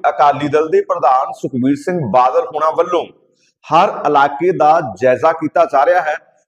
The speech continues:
ਜਿੱਥੇ ਵੀ ਸ਼੍ਰੋਮਣੀ ਅਕਾਲੀ ਦਲ ਦੇ ਆਗੂਆਂ ਦੇ ਨਾਲ, ਉਮੀਦਵਾਰਾਂ ਦੇ ਨਾਲ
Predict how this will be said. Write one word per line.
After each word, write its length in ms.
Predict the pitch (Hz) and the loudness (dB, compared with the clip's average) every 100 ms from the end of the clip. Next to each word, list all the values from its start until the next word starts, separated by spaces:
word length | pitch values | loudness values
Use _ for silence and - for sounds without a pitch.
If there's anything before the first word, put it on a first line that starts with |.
| _ | _
ਜਿੱਥੇ 360 | 135 185 220 214 | -4 0 2 2
ਵੀ 240 | 160 185 | 0 -8
ਸ਼੍ਰੋਮਣੀ 520 | - 151 151 151 170 160 143 | -6 -2 -2 -2 -4 -2 -2
ਅਕਾਲੀ 440 | 151 139 143 170 | 0 0 -2 -10
ਦਲ 280 | 147 131 147 | -2 0 0
ਦੇ 160 | 180 139 90 _ _ _ _ 147 | -2 -4 -8 _ _ _ _ 0
ਆਗੂਆਂ 420 | 143 123 151 170 | 0 -2 -2 -2
ਦੇ 140 | 170 | 0
ਨਾਲ, 240 | 180 156 160 - _ _ _ _ _ | 2 2 2 -4 _ _ _ _ _
ਉਮੀਦਵਾਰਾਂ 680 | 170 170 185 202 185 165 175 | -4 -4 -4 -4 -2 -4 -6
ਦੇ 120 | 185 | -4
ਨਾਲ 220 | 165 156 | 0 0